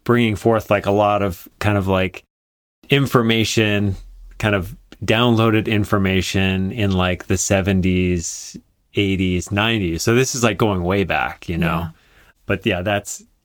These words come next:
Speaker 1: so they're all kind of, like,
Speaker 2: Okay.
Speaker 1: coming in at different
Speaker 2: One, th-, yeah, it's,
Speaker 1: phases,
Speaker 2: it's
Speaker 1: you know?
Speaker 2: all, yeah, it's all kinda, like, blends together, but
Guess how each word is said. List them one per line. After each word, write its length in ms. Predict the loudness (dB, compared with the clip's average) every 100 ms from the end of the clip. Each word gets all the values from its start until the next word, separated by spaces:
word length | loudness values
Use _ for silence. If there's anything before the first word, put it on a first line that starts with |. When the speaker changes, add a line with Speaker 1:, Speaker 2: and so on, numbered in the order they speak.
| _ _ -20 _
Speaker 1:
so 160 | -4 -2
they're 180 | 0 0
all 300 | 2 2 0
kind 240 | -2 -2
of, 140 | 0 0
like, 240 | 0 0
Speaker 2:
Okay. 360 | 2 2 2 -4
Speaker 1:
coming 360 | -2 0 2 0
in 160 | 0
at 120 | -2
different 580 | -2 -4 -2 -4 -4 -10 -6
Speaker 2:
One, 360 | 0 0 0 -4
th-, 160 | -2
yeah, 200 | 0 2
it's, 160 | 0 -2
Speaker 1:
phases, 280 | -2 -2 0
Speaker 2:
it's 260 | 0 -2
Speaker 1:
you 80 | -2
know? 60 | 0
Speaker 2:
all, 460 | 2 0 0 0
yeah, 200 | 0 -2
it's 160 | -2 -6
all 200 | 0 0
kinda, 240 | 0 0 2
like, 200 | 0 0
blends 300 | 0 0 -2
together, 380 | 0 2 2 2
but 340 | 2 2 -2